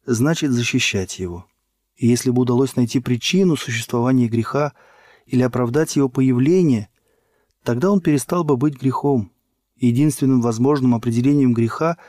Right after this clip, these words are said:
являются слова Священного Писания: «Грех есть нарушение закона». Грех появляется в результате следования принципу,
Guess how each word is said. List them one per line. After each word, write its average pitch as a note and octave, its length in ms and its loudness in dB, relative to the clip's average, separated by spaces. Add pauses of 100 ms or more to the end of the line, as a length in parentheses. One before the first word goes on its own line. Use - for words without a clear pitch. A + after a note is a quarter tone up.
(360)
являются C#3+ 640 0
слова B2+ 380 0
Священного C#3+ 640 0
Писания: B2 600 -2
«Грех B2+ 400 2
есть D#3+ 280 0
нарушение D#3 640 2
закона». C3+ 600 -2 (680)
Грех C#3+ 340 0
появляется C#3+ 560 0
в C3+ 60 2
результате B2+ 480 0
следования B2 580 2
принципу, C3+ 720 -2